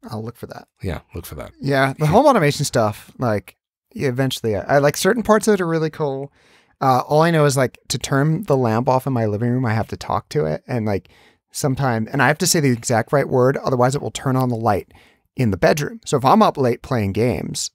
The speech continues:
Speaker 1: and I wanna turn it off, but if I say the wrong thing, it's gonna wake up my wife,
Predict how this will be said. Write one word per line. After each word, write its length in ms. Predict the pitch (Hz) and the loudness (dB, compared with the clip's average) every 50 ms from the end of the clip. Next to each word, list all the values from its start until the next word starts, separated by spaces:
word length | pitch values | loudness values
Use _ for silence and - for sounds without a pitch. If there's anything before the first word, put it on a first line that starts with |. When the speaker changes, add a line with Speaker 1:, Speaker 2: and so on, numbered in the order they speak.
| _ _ | _ _
Speaker 1:
and 100 | - 123 | 2 2
I 40 | 117 | 4
wanna 180 | 113 117 123 127 | 4 4 2 0
turn 160 | - - 135 | 0 0 0
it 100 | 123 117 | 2 4
off, 160 | 120 120 117 - | 4 2 2 2
but 140 | - 107 87 | 0 -2 -2
if 60 | - | 0
I 60 | - 104 | -2 -4
say 200 | - - 120 123 | -2 0 0 2
the 100 | 123 120 | 2 2
wrong 200 | 123 120 117 117 | 4 2 2 2
thing, 300 | - - 120 123 131 - | 2 2 2 2 2 0
it's 180 | - - - | -2 -6 -4
gonna 140 | - 131 - | -4 -4 -4
wake 200 | - - - - | -4 -6 -6 -6
up 80 | - - | -6 -8
my 120 | - - - | -6 -8 -8
wife, 300 | - - - 123 - | -8 -8 -10 -12 -12